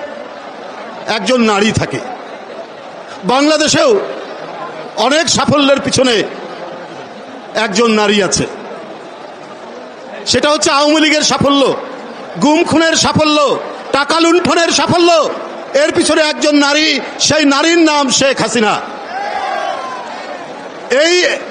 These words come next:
একটি সমাবেশের কারণে তারা এত গ্রেপ্তার শুরু করলো। সামনে কোনো কর্মসূচি দিলে শেখ হাসিনার কথায় ওরা তাল গাছের সমান উঁচুতে উঠে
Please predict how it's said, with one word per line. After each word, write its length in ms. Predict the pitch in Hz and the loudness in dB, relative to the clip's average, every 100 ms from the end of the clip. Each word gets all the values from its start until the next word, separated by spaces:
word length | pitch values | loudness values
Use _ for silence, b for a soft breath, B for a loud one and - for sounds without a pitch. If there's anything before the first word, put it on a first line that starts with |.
| - 262 | 0 0
একটি 260 | - 330 | 2 2
সমাবেশের 600 | 302 277 311 311 294 311 | 4 4 4 4 4 2
কারণে 500 | 302 294 311 302 311 277 - - - | 2 4 4 4 4 2 -2 -10 -2
তারা 180 | 262 294 | 0 2
এত 260 | 294 285 302 | 0 2 2
গ্রেপ্তার 520 | 226 277 277 294 285 | 2 2 2 0 2
শুরু 240 | 226 285 | 2 2
করলো। 400 | 285 277 277 262 - - - - | 4 4 4 2 0 -6 -8 -2
সামনে 420 | - 285 320 330 | 0 4 4 4
কোনো 220 | 330 320 | 4 2
কর্মসূচি 520 | 302 302 311 269 294 | 2 2 2 2 0
দিলে 480 | 285 294 320 311 202 - - - - - - - - - - - - - | 0 2 4 4 2 -2 -8 -12 -12 -12 -12 -14 -14 -14 -14 -16 -12 -4
শেখ 320 | - 269 285 | 0 2 2
হাসিনার 460 | 254 262 285 285 262 | 0 2 2 4 2
কথায় 440 | 277 247 269 262 - - - | 2 2 2 2 0 -4 0
ওরা 380 | 233 254 262 214 - - - | 4 4 4 2 -2 -8 -4
তাল 280 | 269 302 330 | 0 2 2
গাছের 360 | 311 277 294 | 2 2 2
সমান 400 | 269 262 285 269 | 2 2 2 2
উঁচুতে 560 | 262 226 - 320 311 277 | 2 2 2 4 4 4
উঠে 360 | 269 - 254 | 4 4 2